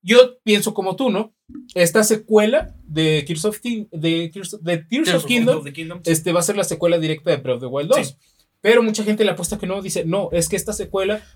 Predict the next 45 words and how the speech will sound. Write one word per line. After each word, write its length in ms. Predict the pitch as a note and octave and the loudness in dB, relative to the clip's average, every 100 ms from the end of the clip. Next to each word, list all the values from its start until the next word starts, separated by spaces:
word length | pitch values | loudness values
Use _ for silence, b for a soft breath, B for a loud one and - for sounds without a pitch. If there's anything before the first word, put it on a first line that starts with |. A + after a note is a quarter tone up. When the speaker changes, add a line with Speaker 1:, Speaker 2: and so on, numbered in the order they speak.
| - | -4
Speaker 1:
va 60 | E3+ | -2
a 40 | |
ser 320 | D#3+ F#3+ F3+ _ _ _ _ _ _ | 0 -2 -4 _ _ _ _ _ _
como 240 | E3 D#3 | -2 0
si 200 | D#3 D#3 - | 0 -4 2
Breath 180 | G#3 A#4+ | 4 4
of 80 | G4+ | 2
the 80 | |
Wild 380 | E3+ F3 G#3+ G#3+ - | 0 2 0 -2 -2
no 180 | D#3+ G#3 | 0 2
hubiera 200 | C4+ D4+ | 2 -2
existido 560 | - - B3 A#3 C4 | -4 -6 -2 0 0
y 120 | G3 F3 | -2 -2
hubiera, 240 | F3+ F#3 | -2 -4
y 100 | G3 | -8
sea 240 | E3+ G#3 G#3+ | -4 2 2
la 100 | B3 | 2
secuela 440 | B3 A3+ G#3+ A3 | -2 -2 0 0
de, 440 | F#3+ C3+ A2+ G2+ - _ _ _ _ _ _ _ _ _ - | -2 -2 -2 -6 -12 _ _ _ _ _ _ _ _ _ -6
de 100 | D3 D#3 | -4 2
Hero 220 | G#3 A#3 | 2 4
Warriors, 400 | A3+ B3 A#3 B3 F3 | 6 4 4 2 4
pero 160 | D#3+ | 4
en 60 | E3 | 4
Speaker 3:
No. 60 | F#3+ | 2
Speaker 1:
un 60 | |
modo 200 | F#3 F3+ | 2 4
Zelda". 400 | E3 A#3 A3+ - _ _ _ _ - | 4 2 2 -6 _ _ _ _ -2
Speaker 3:
No, 120 | G3+ | 2
Speaker 1:
No 80 | F3+ | 6
Speaker 3:
porque 140 | G#3 | 6
Speaker 1:
sé, 40 | A3 | 6
Speaker 3:
de 60 | G3 | 6
hecho 100 | D3 | 2
Speaker 1:
no 60 | D#3+ | 0
Speaker 3:
no 80 | G3 | 0
hay 80 | F3 | 0
Speaker 1:
sé. 60 | |
Speaker 3:
campeones. 520 | G3 G3 G3+ D#3+ C#3+ D3+ | -2 -2 -2 -4 -8 -10
Eh, 300 | F3 E3 E3 | -6 -4 -2
la, 200 | E3+ E3+ | 2 4
la 160 | E3+ E3+ | 4 0
tirada 320 | E3+ F#3+ G#3+ | 2 2 2
aquí 260 | G#3 G3+ G#3 | 0 -4 -2
es 320 | G#3+ - | -2 -4